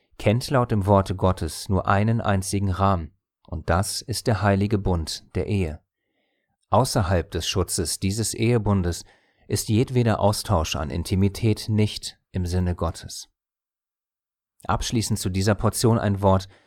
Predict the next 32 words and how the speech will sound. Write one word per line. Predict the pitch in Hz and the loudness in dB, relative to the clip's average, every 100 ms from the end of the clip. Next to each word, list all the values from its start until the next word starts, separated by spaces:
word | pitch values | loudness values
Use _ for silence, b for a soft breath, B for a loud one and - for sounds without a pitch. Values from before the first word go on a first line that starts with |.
| b b | b b
das | b 92 | b -6
zwar | - 95 | 2 2
an | 98 | 2
uns | 92 92 | -2 -4
Männer | 110 113 131 | 0 2 2
gerichtet | 107 95 92 - 87 | 0 0 -2 -6 -10
ist, | - 78 - - _ - | -8 -12 -12 -16 _ -8
aber | 95 95 104 | 0 2 2
wie | 113 | 0
vieles | - 127 143 127 | 0 -2 -2 -2
in | 107 | 0
der | 101 95 | 0 2
Heiligen | 98 95 92 | 2 2 -2
Schrift | - - 78 - b b b b b | -4 -4 -6 -8 b b b b b
genauso | 78 82 107 107 117 - | -2 2 2 2 0 2
auch | 104 113 | 2 0
seine | - 117 123 - | 0 0 0 0
Anwendung | 113 104 95 90 87 | 0 2 2 2 -2
für | 104 | -2
die | 95 | -4
Frau | - - 101 | -4 0 0
findet. | 101 92 80 76 - _ _ _ _ _ _ _ | 0 -4 -4 -6 -12 _ _ _ _ _ _ _
Hierzu | - 107 - | -2 0 2
muss | 123 120 | 2 2
man | 123 110 | 2 2
nur | 107 107 | 4 2
die | |
Geschlechter | 104 107 113 110 - 90 | 0 0 2 0 0 -4
in | - 80 | -4 -6
diesen | 82 90 | -4 -6
Versen | - 90 90 92 | -2 -2 -2 -2
umkehren. | 90 - - - - | -4 -6 -8 -10 -14